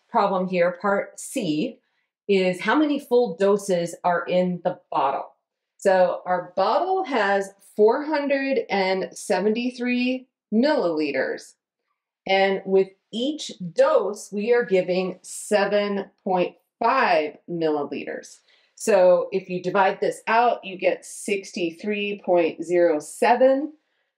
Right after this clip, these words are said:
We can't give point zero seven of a dose, right? So that's not a full dose. So really, we only have sixty-three full doses in our bottle, okay? And that's the answer to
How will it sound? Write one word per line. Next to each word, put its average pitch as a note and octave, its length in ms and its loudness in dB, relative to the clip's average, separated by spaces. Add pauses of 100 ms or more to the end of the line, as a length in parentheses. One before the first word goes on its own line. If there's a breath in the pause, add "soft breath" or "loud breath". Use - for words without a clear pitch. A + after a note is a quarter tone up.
(300)
We A#3 140 -2
can't C#4+ 380 -2
give B3 380 4 (280)
point G#3+ 460 0
zero G3 400 2
seven F3 500 0
of D#3+ 200 -2
a D#3+ 220 -2
dose, - 520 -2 (100)
right? E3+ 360 0
So D#3 100 -2
that's D#3+ 220 0
not F#3+ 240 2
a F3+ 100 2
full F3+ 300 0
dose. F3 320 0
So D#3 180 0
really, G#3 400 2
we F#3+ 140 -4
only A#3+ 340 4
have E3+ 300 0
sixty-three G3+ 1200 -4 (540)
full G3+ 760 2 (220)
doses D3 840 -2 (840)
in F3+ 140 2
our D#3 180 2
bottle, - 360 -6 (420)
okay? D4+ 320 0 (480 soft breath)
And D#3 140 0
that's F3+ 260 -2
the F3 220 -6
answer F3 560 -2
to D#3+ 360 0